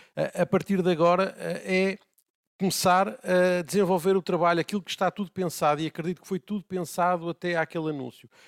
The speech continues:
Até àquele momento já estava tudo estudado, como tudo teria que ser feito. E a partir de agora é passar do papel à prática, é passar do Excel, eh, para a realidade,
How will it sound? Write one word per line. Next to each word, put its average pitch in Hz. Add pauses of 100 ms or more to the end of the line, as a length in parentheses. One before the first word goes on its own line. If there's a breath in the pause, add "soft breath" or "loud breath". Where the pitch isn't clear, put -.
(160 soft breath)
Até 180
àquele 175
momento 165
já 175
estava 170
tudo 180
estudado, 165
como 180
tudo 196
teria 190
que -
ser 160
feito. 120 (320 soft breath)
E 170
a 165
partir 190
de 196
agora 147
é 147
passar 131
do 123
papel 120
à 113
prática, 170
é 156
passar 135
do 131
Excel, 135 (360 soft breath)
eh, 123 (100)
para 131
a -
realidade, 143